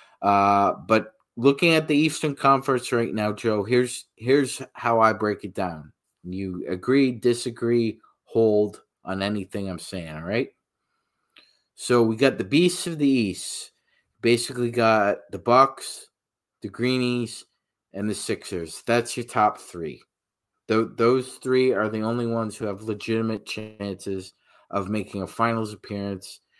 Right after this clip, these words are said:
and obviously a chance of winning it.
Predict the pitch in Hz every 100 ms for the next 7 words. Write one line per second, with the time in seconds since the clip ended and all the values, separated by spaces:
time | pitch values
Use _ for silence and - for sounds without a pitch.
0 | _ _ - 104 101 101 98 95 87 _
1 | _ _ _ _ 85 92 101 95 - 98
2 | 95 - - 80 - 110 92 - 92 107
3 | 98 82 78